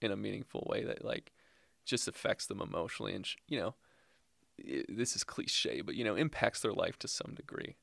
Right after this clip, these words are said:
'Cause when I read Uncle Tom's Cabin, it made me cry, and it made me think differently about the world.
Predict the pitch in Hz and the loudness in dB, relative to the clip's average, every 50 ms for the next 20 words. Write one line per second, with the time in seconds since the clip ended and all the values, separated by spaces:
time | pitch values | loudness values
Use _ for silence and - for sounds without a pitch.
0 | _ _ _ - _ _ _ _ - 127 120 123 123 120 120 120 117 113 113 113 | _ _ _ -20 _ _ _ _ -4 2 6 8 10 12 12 12 12 12 12 12
1 | 107 110 113 - 113 113 - - 104 104 113 - - - - - 104 107 113 107 | 10 8 6 4 0 2 4 4 4 4 2 -2 0 2 4 4 6 4 4 2
2 | - 113 104 107 113 110 117 120 - - - 117 120 113 113 120 120 - 107 104 | 2 2 2 2 2 0 -2 -4 0 0 0 2 2 0 0 -2 -4 -4 -4 -2
3 | 107 104 104 107 107 107 - - - - 120 - - - - - - - 104 107 | 0 0 0 2 2 0 0 -2 -4 -6 -2 -2 -2 -2 -2 -2 -4 -4 -4 -2
4 | - 110 - - - - 123 - - 50 - - 165 - | 0 0 0 0 0 -2 -2 0 0 0 0 -2 -4 -8